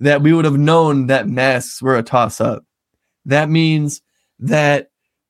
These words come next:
we would have had the beginnings of how to combat it and, like, the effects it had on human D N A and all of these different things that could have put s-, that could have stamped down the divisiveness in our country,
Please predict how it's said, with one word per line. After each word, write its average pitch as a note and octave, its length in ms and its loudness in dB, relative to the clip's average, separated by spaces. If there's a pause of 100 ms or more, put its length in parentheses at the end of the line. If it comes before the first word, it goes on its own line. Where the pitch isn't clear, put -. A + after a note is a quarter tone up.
(300)
we D3+ 140 2
would D#3+ 200 4
have C#3+ 240 2 (340)
had D#3 360 0
the D3 80 0
beginnings C#3+ 640 0
of C3+ 100 0
how D3 220 -2
to C#3 100 -2
combat C#3 460 -4
it C3+ 160 -6
and, C#3 100 -4
like, C3+ 260 -4
the C#3 100 0
effects C#3 420 -4
it C3 120 -2
had C#3 380 -4
on B2 220 -6
human C3+ 440 0
D C#3+ 200 0
N C3 120 -6
A B2 380 -4 (220)
and C#3 160 0
all C#3+ 160 2
of C#3 80 0
these C#3 160 0
different C3+ 340 -4
things C#3 420 -2 (100)
that D3 260 0
could D#3 160 0
have C#3 180 0
put D3 160 0
s-, - 240 -14 (100)
that C3+ 200 -2
could D#3+ 100 -2
have C3 140 0
stamped C#3 360 -4
down C3 220 0
the A#2 80 -2
divisiveness D3 720 -2
in D#3 120 -2
our D#3 80 -2
country, E3+ 580 -2